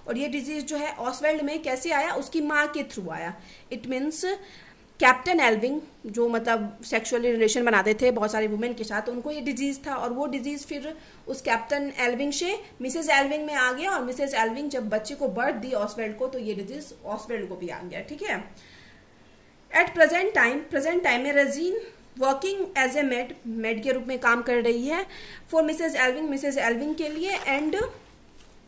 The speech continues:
extend wants, extend चाहता है to open a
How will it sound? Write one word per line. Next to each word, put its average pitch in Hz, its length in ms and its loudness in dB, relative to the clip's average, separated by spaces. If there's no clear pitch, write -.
extend 320 760 4
wants, 277 440 4
extend 330 340 2
चाहता 254 360 8
है 302 140 4
to 370 80 -2
open 339 400 0
a 427 120 0